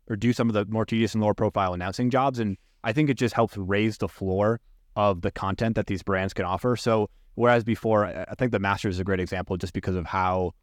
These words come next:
uh, great and, and how, like, holistic their app is in terms of the content that you can see.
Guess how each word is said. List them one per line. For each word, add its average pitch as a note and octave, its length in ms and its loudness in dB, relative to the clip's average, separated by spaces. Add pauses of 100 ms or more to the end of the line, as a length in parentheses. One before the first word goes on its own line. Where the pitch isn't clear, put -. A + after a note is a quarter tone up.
(440)
uh, E2+ 240 -8
great G#2+ 360 2
and, F#2 480 -6
and G2 160 -12
how, G#2 320 2
like, F#2+ 320 -8 (380)
holistic A2+ 460 0
their F#2 140 -2
app F#2 240 -4
is A2+ 180 0
in G#2 80 0
terms G2 260 -4
of E2+ 60 -8
the F2+ 60 -8
content G2+ 380 -6
that G2+ 80 -4
you F#2+ 100 -6
can F#2 140 -8
see. A#2+ 300 0